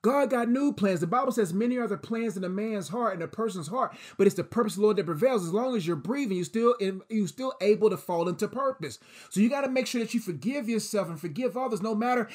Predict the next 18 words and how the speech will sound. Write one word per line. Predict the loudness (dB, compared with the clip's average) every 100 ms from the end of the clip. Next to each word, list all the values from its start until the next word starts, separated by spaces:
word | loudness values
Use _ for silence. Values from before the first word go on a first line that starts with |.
| -4
if | -2 2
those | 0 0
fold, | 2 4 4
if | 0
those | 2 0
plans | 0 -2 -2 -2
have | -4
folded. | 0 4 4 4 -4 -16 -2 2
Doesn't | 4 4
matter | 2 0 0
how | 2
many | 0 0
fa-, | -4 0 2 2
failures | 0 0 4 4 2
that | 0 0
you | 0
have | 0
occurred | -2 2 2 2